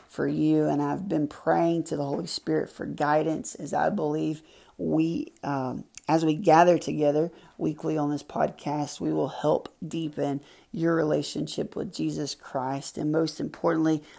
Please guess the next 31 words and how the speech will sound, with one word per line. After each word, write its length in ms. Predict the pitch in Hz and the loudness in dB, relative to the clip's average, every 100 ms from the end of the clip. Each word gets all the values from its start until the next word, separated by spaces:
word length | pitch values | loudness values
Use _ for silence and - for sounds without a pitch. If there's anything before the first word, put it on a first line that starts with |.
| - | -4
lead 460 | 165 180 190 170 | 0 2 0 -2
you 400 | 165 165 160 156 - - _ | -2 0 2 0 -6 -20 _
to 220 | - 160 | -6 -2
have 460 | 160 143 147 160 151 | -2 -2 -2 -2 -2
an 80 | 147 | -2
incredible 760 | 147 - 180 175 165 160 156 - - | -4 -2 0 2 2 2 0 -8 -8
encounter 760 | - 151 - 151 156 151 151 147 _ _ | -2 -2 -2 -2 0 0 0 -4 _ _
with 280 | 165 - - | -6 -6 -4
Him 360 | 156 151 147 - | -2 0 0 -2
outside 800 | - - - - 143 143 139 - - | -6 -6 -4 -2 0 2 0 -2 -4
of 180 | 147 143 | -6 -6
the 220 | 143 - | -6 -6
unusual 680 | 151 151 147 143 147 139 143 | -2 0 0 0 0 -2 -2
Christian 500 | - - - - - | -6 -8 -8 -8 -8
experience. 760 | - - - 151 143 - - - _ _ _ _ _ _ - - | -8 -10 -6 -4 -4 -6 -12 -18 _ _ _ _ _ _ -20 -2
And 160 | 156 156 | 0 2
so, 340 | 185 175 170 - - - - | 6 6 4 0 -20 -12 -2
um, 340 | 170 165 160 | 2 4 4
John 300 | 165 202 240 | 6 6 6
three 180 | 226 214 | 2 0
sixteen, 640 | 190 - - 170 170 165 | 0 -4 -2 0 2 2
we 140 | 160 | 4
all 180 | 165 180 | 4 4
know 180 | 165 156 | 4 2
this 220 | 156 151 | 0 -2
scripture. 560 | - - - - 175 190 | -4 -6 -6 -4 -2 -2
It's 160 | 160 | -2
a 60 | - | -6
scripture 520 | - - - - 160 | -6 -6 -6 -2 0
that 340 | 147 147 147 - | 0 0 -4 -4
we've, 260 | 151 151 | -2 -2